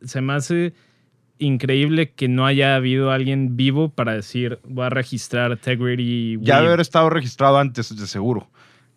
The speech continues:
Speaker 2: O sea, a lo
Speaker 1: Se le
Speaker 2: mejor
Speaker 1: han de
Speaker 2: lo
Speaker 1: haber
Speaker 2: registraron.
Speaker 1: ro-, se le han de haber ro-, eh, comprado a alguien. Porque, güey, si registraron la Virgen de Guadalupe, güey, y,
Speaker 2: <laughs>
Speaker 1: o sea, no mames, se me hace, ya la tenía un chino, ¿no?
Speaker 2: Era
Speaker 1: La
Speaker 2: un chino,
Speaker 1: imagen,
Speaker 2: era un
Speaker 1: entonces
Speaker 2: chino.
Speaker 1: le tenían que pagar regalías.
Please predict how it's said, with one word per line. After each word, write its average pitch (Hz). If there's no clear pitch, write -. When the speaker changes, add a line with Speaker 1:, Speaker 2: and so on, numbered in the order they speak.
Speaker 2:
O -
sea, 123
a -
lo 127
Speaker 1:
Se 123
le 127
Speaker 2:
mejor 139
Speaker 1:
han 156
de 165
Speaker 2:
lo 165
Speaker 1:
haber 165
Speaker 2:
registraron. 117
Speaker 1:
ro-, 131
se 127
le 127
han 139
de 151
haber 151
ro-, 147
eh, 131
comprado 120
a 117
alguien. 113
Porque, 131
güey, 135
si -
registraron 160
la 143
Virgen 156
de 156
Guadalupe, 143
güey, 110
y, 113
Speaker 2:
<laughs> -
Speaker 1:
o -
sea, 131
no 120
mames, 120
se 127
me 117
hace, 127
ya 135
la 139
tenía 139
un 160
chino, 190
¿no? 175
Speaker 2:
Era 131
Speaker 1:
La 110
Speaker 2:
un 110
chino, 123
Speaker 1:
imagen, 92
Speaker 2:
era 107
un 104
Speaker 1:
entonces 98
Speaker 2:
chino. 92
Speaker 1:
le 98
tenían 104
que 117
pagar 107
regalías. 107